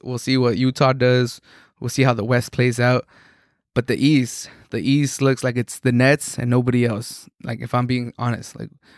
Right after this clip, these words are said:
there's some good regular season games, but just the amount of talent that the Nets have is just, you can't ignore it. I would have loved LaMarcus Aldridge to go with the Heat. I think with,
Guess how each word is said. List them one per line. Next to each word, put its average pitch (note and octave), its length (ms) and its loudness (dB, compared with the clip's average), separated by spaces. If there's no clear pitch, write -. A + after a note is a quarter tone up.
there's B2 160 2
some C#3 260 2
good C#3+ 180 2
regular D3 300 2
season D3 280 -2
games, C#3 340 0
but A#2+ 140 -6
just A#2+ 340 -8
the B2+ 120 0
amount B2+ 280 6
of A#2+ 60 0
talent B2+ 380 2
that A#2 160 -4
the A#2+ 200 -4
Nets B2+ 300 -2
have A#2+ 380 -2
is A2+ 180 -2
just, A#2 280 0
you A#2+ 80 -4
can't C3 240 2
ignore B2+ 280 0
it. D2 120 -10
I C3 80 2
would D3 140 4
have C#3+ 100 2
loved C#3+ 320 0
LaMarcus C#3 480 -2
Aldridge C3+ 360 -2
to C#3 80 -6
go C3 160 2
with C3 120 0
the C3 60 -6
Heat. C#3 340 -4
I - 100 -4
think C#3 220 0
with, B2 160 -2